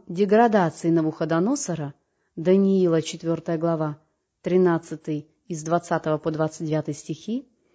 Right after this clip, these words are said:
есть семь буквальных лет, подтвердилось, когда так оно и произошло.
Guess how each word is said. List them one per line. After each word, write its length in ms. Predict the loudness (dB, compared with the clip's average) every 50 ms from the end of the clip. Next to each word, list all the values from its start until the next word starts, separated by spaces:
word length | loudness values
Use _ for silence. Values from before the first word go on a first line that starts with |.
| _ _ _ _ _ _ _ -6
есть 460 | 0 4 6 6 6 4 2 -14 -18 -18
семь 400 | -16 -6 -2 2 4 4 4 2
буквальных 640 | 0 -2 -2 0 0 0 0 0 -2 -4 -6 -8 -6
лет, 340 | -4 -4 -4 -4 -6 _ _ _ _ _ _ _ _ _ _ -2
подтвердилось, 1000 | -2 -2 0 0 2 2 2 2 0 0 0 2 2 2 2 0 -2 -6 -12 -20 _ _ _ _ _ _ _ _ _ _ _
когда 380 | -4 -2 -2 2 2 2 2
так 340 | 2 2 0 -2 -2 -2 -2
оно 220 | -2 0 2 2 2
и 100 | 0 0
произошло. 840 | 0 0 0 0 0 -2 -4 -6 -6 -8 -8 -10 -10 -10 -12